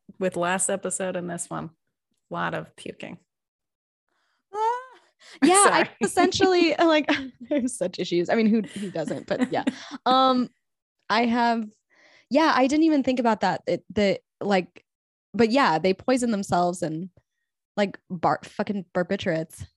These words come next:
Speaker 1: Yeah.
Speaker 2: um, are gonna, and it, it's like a purging, like a cleansing thing.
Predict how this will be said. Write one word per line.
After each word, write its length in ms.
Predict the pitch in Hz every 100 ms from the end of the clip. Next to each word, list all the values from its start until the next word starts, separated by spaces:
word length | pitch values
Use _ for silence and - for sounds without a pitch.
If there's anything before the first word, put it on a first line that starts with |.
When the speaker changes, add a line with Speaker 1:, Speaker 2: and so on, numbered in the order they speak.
| _ _ _ -
Speaker 1:
Yeah. 140 | 202 165
Speaker 2:
um, 280 | 156 202 190 _ _ _
are 120 | 196
gonna, 400 | 185 185 170 165 - _ _ _ _
and 140 | 202 202
it, 60 | -
it's 160 | 185
like 140 | 185 175
a 60 |
purging, 420 | - 196 185 185 175
like 180 | 165
a 40 | -
cleansing 500 | - 180 185 170 156
thing. 400 | 143 127 185